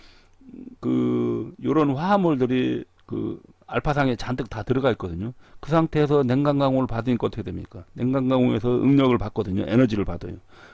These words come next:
그러면 그 에너지에 의해서, 어, 그 알파상이 상당히 불안한 상태니까요. 알파상 나의 지금 각종 이런, 어, 석출을 일으켜야 되는 화합물들이 잔뜩 들어가 있거든요. 그 상태에서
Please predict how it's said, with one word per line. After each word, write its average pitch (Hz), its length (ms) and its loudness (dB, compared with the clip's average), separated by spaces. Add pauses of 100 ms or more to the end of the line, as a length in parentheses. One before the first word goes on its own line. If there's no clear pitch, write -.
그러면 139 460 2 (340)
그 143 200 2
에너지에 139 380 4
의해서, 131 600 0 (520)
어, 104 420 -8 (640)
그 117 260 -10 (100)
알파상이 131 460 -2
상당히 147 400 -2
불안한 131 340 2
상태니까요. 90 680 -8
알파상 117 560 -4
나의 107 340 0
지금 113 420 -4 (360)
각종 113 520 -4
이런, 107 380 -2 (680)
어, 95 160 -8
석출을 143 420 -4
일으켜야 117 380 -2
되는 101 240 -2
화합물들이 117 560 -2
잔뜩 104 320 -8
들어가 110 280 -2
있거든요. 95 340 -12 (680)
그 - 120 -8
상태에서 151 580 2